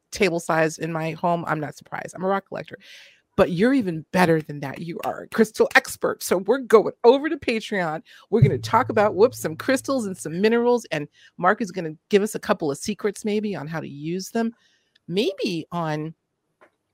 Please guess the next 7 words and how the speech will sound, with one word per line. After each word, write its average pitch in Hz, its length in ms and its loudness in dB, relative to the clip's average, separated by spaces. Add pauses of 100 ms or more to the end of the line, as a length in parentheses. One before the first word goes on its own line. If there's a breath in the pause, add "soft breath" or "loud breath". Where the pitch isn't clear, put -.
(120)
how - 240 -2
to 143 160 -6
interact 143 440 -4
with 190 120 -2
the 214 120 -4
invisible 226 500 -4
realms. 233 560 -6